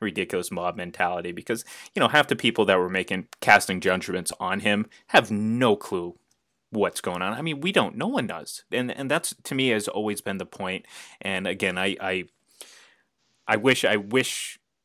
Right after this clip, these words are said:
Robert Kraft didn't overreact to the whole situation, 'cause again, I, I think, you know, he would, would just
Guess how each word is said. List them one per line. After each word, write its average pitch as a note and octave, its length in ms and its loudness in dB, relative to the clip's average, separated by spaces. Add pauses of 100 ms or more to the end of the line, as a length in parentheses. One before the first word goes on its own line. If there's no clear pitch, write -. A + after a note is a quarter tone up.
(280)
Robert G2+ 320 0
Kraft F#2 400 -2
didn't G2 220 -4
overreact F2 600 -10
to - 80 -14
the - 100 -18
whole E2 120 -14
situation, E2 580 -14
'cause E2+ 180 -12
again, E2+ 160 -12
I, F2+ 200 -12
I F2+ 120 -12
think, - 340 -14 (320)
you G2 100 -14
know, D2+ 100 -14
he F#2 300 -12 (440)
would, F#2 240 -8 (240)
would - 140 -20
just - 220 -12